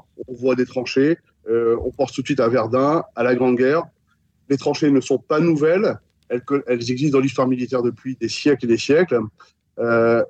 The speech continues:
moi, je, j'ai tendance à dire que, euh, on, à, en Ukraine, on est très loin de, de Verdun. On n'a pas des lignes continues comme, euh, pendant la Première Guerre mondiale. On a des eff-, faibles effectifs par rapport à ce qu'on peut trouver pendant la Première Guerre mondiale.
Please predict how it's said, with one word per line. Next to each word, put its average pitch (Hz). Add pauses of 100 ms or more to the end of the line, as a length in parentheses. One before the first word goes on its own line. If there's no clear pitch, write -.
(120)
moi, 151
je, 143
j'ai 135
tendance 143
à 135
dire 143
que, 135 (340)
euh, 120 (120)
on, 147 (160)
à, 127 (320)
en 147
Ukraine, 160
on 139
est 131
très -
loin 165
de, 131
de 131
Verdun. 131 (400)
On 127
n'a 135
pas 143
des 131
lignes 143
continues 151
comme, 135
euh, 131 (400)
pendant 139
la 131
Première 127
Guerre 135
mondiale. 160 (440)
On 151
a 147
des 143
eff-, -
faibles 175 (140)
effectifs 170 (300)
par 156
rapport 156
à 131
ce -
qu'on 143
peut 135
trouver 143
pendant 131
la 123
Première 117
Guerre 117
mondiale. 156